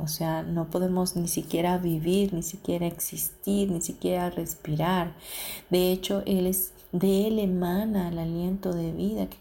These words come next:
cada uno de nosotros tiene. Pero es a veces tan,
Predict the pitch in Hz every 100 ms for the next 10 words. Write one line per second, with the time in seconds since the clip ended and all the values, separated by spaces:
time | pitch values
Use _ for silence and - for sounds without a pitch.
0 | - 165 170 170 175 170 160 156 151 156
1 | 151 151 151 - 156 156 160 151 156 -
2 | - - - - - - - - - -
3 | - 185 196 190 - - - - - -
4 | - - - 196 - 226 220 202 226 -
5 | - 202 214 226 233 233